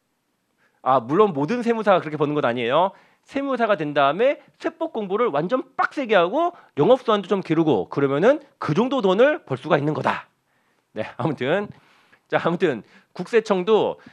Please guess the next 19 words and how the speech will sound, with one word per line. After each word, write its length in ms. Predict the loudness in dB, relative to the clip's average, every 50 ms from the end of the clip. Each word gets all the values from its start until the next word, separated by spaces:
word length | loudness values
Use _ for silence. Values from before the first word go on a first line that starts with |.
| _ _ _ _
그 160 | -2 -2 0
세금 280 | 0 -2 -2 -2 -2 -4
걷어야 320 | -4 -4 0 0 0 0
되잖아요. 600 | 0 -2 -2 -2 -2 0 0 0 0 0 -2 -6 _ _ _ _ _ _ _ _
근데 260 | -8 -4 -2 -2 -2
이 220 | -2 -4 -4 -4
회사가 480 | -2 -2 0 2 2 2 4 4 2 2
세금을 520 | 2 0 -4 -2 0 0 0 0 0 -2
제대로 380 | -2 -4 -2 0 0 0 0 2
내고 280 | 2 0 0 0 0
있나 480 | -2 0 -2 0 2 2 4 4 2 2
제대로 320 | 2 0 -2 0 2 2
안 160 | 2 2 2 2
내고 220 | 0 0 0 -2
있나 380 | -2 0 0 2 2 2 0 -4 -12 -20 _ _ _ _
일단은 360 | -2 0 4 4 4 4 4 2
대략적으로라도 960 | 0 0 4 4 4 2 2 0 0 2 2 2 2 4 6 4 4 4 2 0
확인을 380 | 0 0 2 2 2 2 4
해야지 500 | 6 6 6 6 4 2 -4 -6 -6 -6